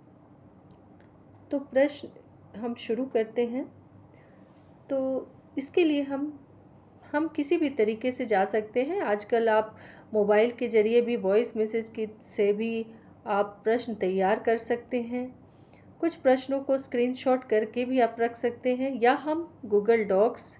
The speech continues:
या free online documents हैं, उसके ज़रिए भी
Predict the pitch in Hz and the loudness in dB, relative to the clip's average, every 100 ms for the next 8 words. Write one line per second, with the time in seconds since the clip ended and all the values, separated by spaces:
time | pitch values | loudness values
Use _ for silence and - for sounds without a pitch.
0 | - 202 202 202 - 262 233 220 214 214 | -6 -2 -2 -4 -4 0 0 2 2 2
1 | 220 196 185 202 196 208 208 - 277 359 | 0 0 -2 -2 -2 -2 -4 -4 -4 -4
2 | - - - - - 240 - 254 254 - | -10 -20 -20 -14 -8 -8 -6 -4 -2 -4
3 | - - - 185 190 180 196 185 226 403 | -16 -20 -16 -2 0 2 0 0 -2 -4